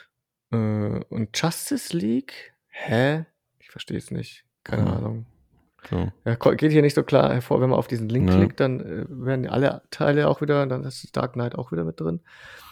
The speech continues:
Speaker 1: Aber ich tippe mal, ja, die alten Filme, die waren schon recht erfolgreich.
Speaker 2: Mhm.
Speaker 1: Gerade in, in, in Amerika.
Speaker 2: Ja.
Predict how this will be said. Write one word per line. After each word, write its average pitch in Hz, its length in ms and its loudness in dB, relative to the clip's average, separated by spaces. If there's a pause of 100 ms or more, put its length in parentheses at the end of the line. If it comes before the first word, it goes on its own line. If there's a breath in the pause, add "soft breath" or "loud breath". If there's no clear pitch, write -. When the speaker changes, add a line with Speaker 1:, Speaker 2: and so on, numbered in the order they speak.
(240 loud breath)
Speaker 1:
Aber 117 220 0
ich - 200 -6 (220)
tippe 123 240 -6
mal, 117 320 -2 (560 soft breath)
ja, 135 60 4
die 127 120 8
alten 131 300 6
Filme, 208 240 4
die 196 80 4
waren 180 140 4
schon 190 140 0
recht 185 160 0
erfolgreich. 117 720 0 (380)
Speaker 2:
Mhm. 104 60 6
Speaker 1:
Gerade 101 220 10
in, 135 160 2
in, 117 560 0
in 117 200 -2
Amerika. 113 640 -2 (500)
Speaker 2:
Ja. 98 280 6